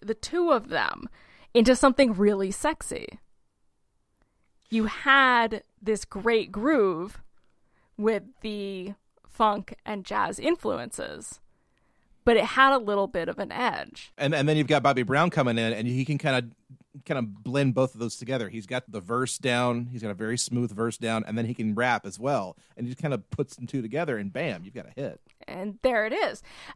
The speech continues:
Speaker 1: And we see how much of an influence this song had,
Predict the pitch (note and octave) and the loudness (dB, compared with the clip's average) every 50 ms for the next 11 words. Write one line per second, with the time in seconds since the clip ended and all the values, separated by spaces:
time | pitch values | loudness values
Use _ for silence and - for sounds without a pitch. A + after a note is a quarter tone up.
0 | - - B3 B3 A#3+ A#3+ A#3 A#3 A#3 A#3 A3+ - - - A3+ A#3 C4 B3+ B3 - | -4 0 2 4 4 6 6 6 4 4 0 -4 -10 -6 -2 0 0 2 2 0
1 | - - - D#4+ E4 F4+ F4 E4 C#4+ A#3+ - - _ _ _ _ _ - - - | 0 2 4 4 4 4 4 2 2 0 0 -2 _ _ _ _ _ -10 -6 4
2 | - C#4+ E4 E4+ F4 D#4+ D4 C#4 - C4 G3+ G#3+ A3 - - A#3 A3+ G#3+ - - | 6 8 8 8 6 4 4 2 2 0 -2 -2 -2 0 2 2 2 2 -2 -2
3 | G#3+ A3 G#3+ G3+ F#3+ F#3 F3+ - - - - - - - - G3+ F#3 A#3+ A3 - | 0 0 2 0 0 -4 -6 -8 -8 -8 -10 -12 -16 -20 -16 -2 0 0 0 0
4 | - - A3+ G#3+ G3+ F#3 F#3 G3+ - - G#3 G#3 G#3 G#3+ A#3+ D4+ F4 | 0 2 4 4 4 4 2 -2 -6 0 2 4 6 8 8 6 6